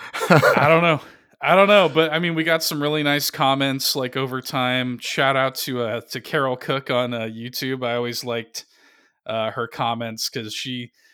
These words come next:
Speaker 2: would, uh, <laughs> would,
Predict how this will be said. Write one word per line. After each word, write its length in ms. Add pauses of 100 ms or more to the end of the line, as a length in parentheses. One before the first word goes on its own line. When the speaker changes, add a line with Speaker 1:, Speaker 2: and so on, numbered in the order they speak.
(160)
Speaker 2:
would, 300
uh, 240 (300)
<laughs> 420 (400)
would, 320